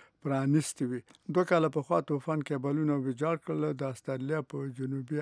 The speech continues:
ایالت کې برېښنا قطع شوله. وزیران د برېښنا د قیمتونو د لوړېدلو په باره کې اندېښنه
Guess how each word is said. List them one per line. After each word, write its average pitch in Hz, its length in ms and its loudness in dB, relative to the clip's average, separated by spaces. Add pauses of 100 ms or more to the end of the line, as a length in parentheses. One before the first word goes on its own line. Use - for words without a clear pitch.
(160)
ایالت 139 480 -6
کې 151 220 -4
برېښنا 143 360 -6 (140)
قطع 156 320 -4
شوله. - 220 -12 (500)
وزیران 151 560 4
د 139 120 -2
برېښنا 143 440 -4 (160)
د 139 160 -8
قیمتونو 143 580 -2 (120)
د - 20 0 (100)
لوړېدلو 131 580 -4
په 131 140 -4
باره 131 340 -4
کې 156 100 -4 (180)
اندېښنه 139 420 -2